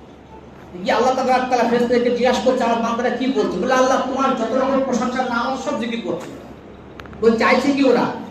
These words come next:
বলে, "আল্লাহ চাইছে যে তুমি রাজি হয়ে যাও, ওরা জান্নাত পাক, জাহান্নাম থেকে বেঁচে যায়।" আল্লাহ বলছে, ফেরেশতাদেরকে বলছেন,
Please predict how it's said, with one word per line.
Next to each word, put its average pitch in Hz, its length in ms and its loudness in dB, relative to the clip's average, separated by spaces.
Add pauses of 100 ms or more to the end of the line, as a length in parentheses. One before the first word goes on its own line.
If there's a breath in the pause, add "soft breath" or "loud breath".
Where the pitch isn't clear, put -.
বলে, 240 120 0
"আল্লাহ 247 320 4
চাইছে 240 300 2
যে 254 120 4
তুমি 262 220 0
রাজি 220 320 2
হয়ে 254 180 6
যাও, 285 340 2 (160)
ওরা 226 160 -2
জান্নাত 233 380 -2 (100)
পাক, 277 200 0
জাহান্নাম 233 360 -2
থেকে 220 180 -4
বেঁচে 185 200 -4
যায়।" - 200 -10 (680)
আল্লাহ 254 220 2
বলছে, 269 340 2
ফেরেশতাদেরকে 247 460 2
বলছেন, 240 460 2